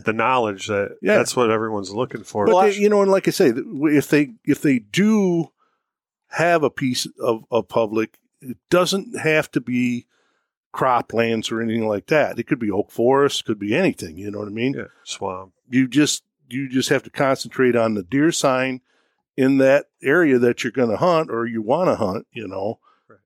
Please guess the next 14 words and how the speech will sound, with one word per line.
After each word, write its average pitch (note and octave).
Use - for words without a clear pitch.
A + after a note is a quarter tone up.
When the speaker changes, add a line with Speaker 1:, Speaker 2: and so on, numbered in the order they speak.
Speaker 2:
And, A2+
and, G#2+
and G#2+
that's A#2+
where C3
you A#2
want A2+
to -
see A#2+
the G#2+
most, A2+
the A#2
most A2
activity. E3+